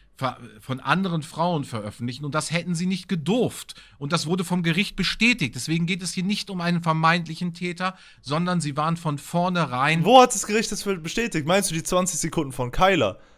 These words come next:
Speaker 2: Die hat doch eine Unterlassungserklärung unterschrieben und gesagt, "Okay, ich mach's Dings." Das wurde außergerichtlich geklärt, oder nicht?
Speaker 1: Wahrhaftige Täter.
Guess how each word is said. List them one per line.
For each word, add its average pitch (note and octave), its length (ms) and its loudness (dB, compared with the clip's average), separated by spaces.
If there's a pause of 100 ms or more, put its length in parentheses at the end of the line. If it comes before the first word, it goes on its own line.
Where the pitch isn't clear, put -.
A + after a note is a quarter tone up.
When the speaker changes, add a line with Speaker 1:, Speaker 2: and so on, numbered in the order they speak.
(400)
Speaker 2:
Die C3+ 100 2
hat B2 120 -2
doch B2+ 80 -2
eine B2+ 120 -4
Unterlassungserklärung A#2+ 1200 -2
unterschrieben A2+ 720 -8 (240)
und C3 160 -12
gesagt, B2 380 -2
"Okay, D3+ 340 -2 (100)
ich - 140 -8
mach's - 340 -6
Dings." E3+ 240 -4
Das - 160 -8
wurde B2 160 -2
außergerichtlich A2+ 800 -4
geklärt, G#2+ 400 -6
oder G#2+ 180 -6
nicht? G#2+ 260 -12 (1300)
Speaker 1:
Wahrhaftige C#3+ 1000 0
Täter. F2+ 560 -4